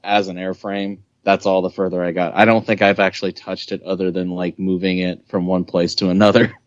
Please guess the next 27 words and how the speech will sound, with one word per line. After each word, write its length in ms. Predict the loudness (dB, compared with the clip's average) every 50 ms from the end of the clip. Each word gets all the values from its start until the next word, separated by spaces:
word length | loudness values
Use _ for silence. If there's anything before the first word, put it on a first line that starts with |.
| _ _ _
<laughs> 280 | _ _ _ _ 0 0
Otherwise, 420 | 2 4 6 6 6 6 4 4
it 120 | 0 0
was, 140 | 0 -2 -2
like, 200 | 0 0 0 2
on 160 | 0 0 0
my 160 | 0 -2 -4 -2
wall 560 | 0 2 4 4 4 4 4 2 0 -4 -8 -8
at 160 | -8 -6 -2
the 120 | 0 2
old 200 | 2 2 2 0
place. 360 | -2 -2 0 0 0 -2 -4
It, 280 | -4 -2 -2 -2 -4 -6 _ _ _ _ _
it 120 | 0 2 2
had 120 | 2 2
literally 420 | 2 4 4 6 6 6 4 2
been 140 | 2 0 0
on 120 | 0 2 0
my 140 | 0 -2
wall 240 | 0 0 2 0 0
for, 140 | 0 -2 -4
like, 200 | -4 -4 -2 -2
a 80 | -4 -6
y-, 240 | -6 -8 -12 -14 -16 _ _ _ _ _ _
year 480 | -16 -14 -8 -4 2 4 6 6 6 4
or 60 | 2
two. 360 | 0 -2 -6 -6 -6 -6 -8